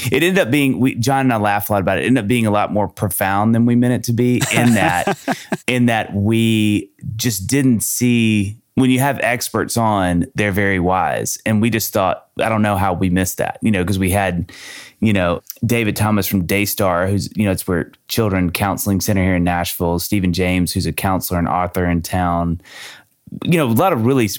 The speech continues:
Speaker 1: Al Andrews, who runs Porter's Call. I mean, really wise men, very wise men. And I think we thought, you know, "Oh, it'd be great. We can have them on and talk about lawnmowers and cars and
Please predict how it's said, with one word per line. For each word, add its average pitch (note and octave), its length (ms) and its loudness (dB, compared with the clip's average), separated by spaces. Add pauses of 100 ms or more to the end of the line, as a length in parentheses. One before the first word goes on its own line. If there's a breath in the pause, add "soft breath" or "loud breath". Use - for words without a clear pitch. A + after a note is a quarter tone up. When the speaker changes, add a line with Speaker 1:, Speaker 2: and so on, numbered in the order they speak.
(180)
Speaker 1:
Al A#2 220 0
Andrews, G#2 440 2
who G#2 100 0
runs F#2+ 280 0
Porter's F#2+ 340 0
Call. F2+ 240 0
I F#2 100 -2
mean, G#2 100 0
really C#3 440 2
wise F#2+ 600 0
men, D#2 340 -2 (340 soft breath)
very A2+ 320 2
wise E2+ 340 0
men. C2 320 -4 (400 loud breath)
And A#2 240 0
I B2+ 140 -2
think C3 320 -2
we B2+ 180 2
thought, A2 540 0
you G#2+ 160 0
know, E2+ 420 0
"Oh, D#3 120 2
it'd F#3+ 100 2
be G3+ 80 2
great. F#3+ 220 2
We D#3 120 0
can D#3+ 80 2
have E3 160 2
them E3 140 2
on E3 100 2
and C#3+ 80 -2
talk D3+ 80 2
about C#3+ 260 0
lawnmowers B2+ 680 2
and G#2 120 0
cars A#2+ 500 0
and F#2 220 0